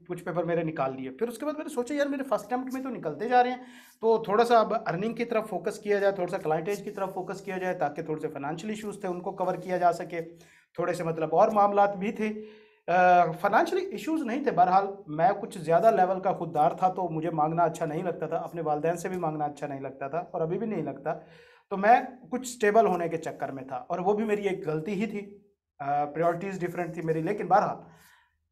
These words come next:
तो मैंने जनाब जी उस side पे ज़्यादा focus किया, paper रख दिया। मैंने कहा article के बाद एक दो attempt दे के निकाल लूँगा। तो भैया article ख़त्म हुई और फिर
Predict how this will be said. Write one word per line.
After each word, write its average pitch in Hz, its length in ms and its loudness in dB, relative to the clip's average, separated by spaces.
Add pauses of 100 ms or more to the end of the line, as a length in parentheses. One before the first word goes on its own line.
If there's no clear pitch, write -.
(120)
तो 214 120 0
मैंने 247 200 4
जनाब 247 260 8
जी 240 80 0
उस 233 120 -2
side 220 180 4
पे 220 60 0
ज़्यादा 202 200 4
focus 190 320 -4
किया, - 120 0
paper 202 240 2
रख 165 80 2
दिया। 156 140 -4
मैंने 175 120 -6
कहा 226 100 -2
article 208 300 0
के 233 100 -4
बाद 208 180 0
एक 208 140 2
दो 214 100 2
attempt 196 300 -2
दे 180 160 -2
के 185 80 -6
निकाल 156 280 -2
लूँगा। 170 240 -4 (1040)
तो 233 60 4
भैया 240 220 2
article 254 520 -2
ख़त्म 254 320 -2
हुई 277 240 -2
और 240 420 0
फिर 285 500 -6